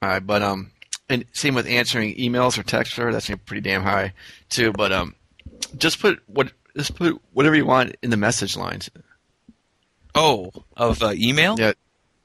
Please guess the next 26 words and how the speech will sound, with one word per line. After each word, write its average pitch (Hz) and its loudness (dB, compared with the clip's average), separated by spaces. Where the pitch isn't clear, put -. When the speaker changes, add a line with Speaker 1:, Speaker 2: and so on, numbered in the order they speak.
Speaker 1:
yeah, 67 -2
yeah. 117 0
So 104 4
I 113 -2
can 117 -2
read 127 2
it. 101 4
I 104 0
just 98 -6
can't 98 -12
fucking - -10
reply. - -8
Speaker 2:
Well, 156 2
you 165 4
know 202 4
what's 202 2
Speaker 1:
You 190 2
know - 0
what 208 -4
I'm - 2
Speaker 2:
interesting 165 2
Speaker 1:
saying? 127 4
Speaker 2:
about 147 0
that 160 6
is, 110 4
wh-, 107 -6